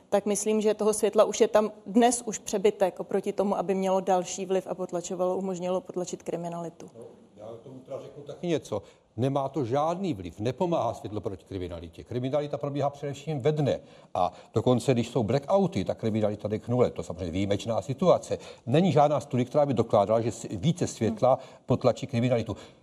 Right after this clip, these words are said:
Speaker 2: Edison, když dělal reklamu pro svou žárovku, říkal: „Má žárovka zruší kriminalitu ve městech.“ Hm. Nestalo se tomu tak, opravdu ne.
Speaker 1: Exi-, existují i, eh, případy, kdy naopak policie říká, že ve chvíli, kdy se v místě nesvítí,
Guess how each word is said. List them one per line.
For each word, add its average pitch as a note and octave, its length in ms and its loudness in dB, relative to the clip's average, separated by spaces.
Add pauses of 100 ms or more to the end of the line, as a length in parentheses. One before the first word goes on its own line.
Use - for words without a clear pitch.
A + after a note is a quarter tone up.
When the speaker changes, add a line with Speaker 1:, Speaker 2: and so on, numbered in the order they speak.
(280)
Speaker 2:
Edison, D3 680 6
když G#2+ 380 -2 (100)
dělal A#2+ 260 6
reklamu B2+ 280 2
pro C3 100 6
svou C3+ 220 4
žárovku, C#3+ 420 4
říkal: G2+ 240 2
„Má F3+ 400 8
žárovka F3 720 4 (180)
zruší E3+ 380 2
kriminalitu D#3 540 2
ve E3 100 6
městech.“ - 640 -4
Hm. G#3 120 -8 (640)
Nestalo A2+ 360 0
se G2+ 120 -8
tomu E2+ 220 -6
tak, F2+ 160 -10
opravdu G2+ 400 -2
ne. E2 160 -6 (640)
Speaker 1:
Exi-, A#3 360 -4
existují A#3 640 4
i, A#3 340 2
eh, - 40 -18 (540)
případy, A3 520 4
kdy G#3+ 340 4
naopak G#3+ 440 0
policie G#3+ 440 2
říká, G#3+ 300 2
že G#3+ 120 2
ve G#3 100 0
chvíli, G#3 300 2
kdy G3+ 140 0
se G#3+ 160 -2
v G3 40 -6
místě A3+ 320 2
nesvítí, G3+ 800 -4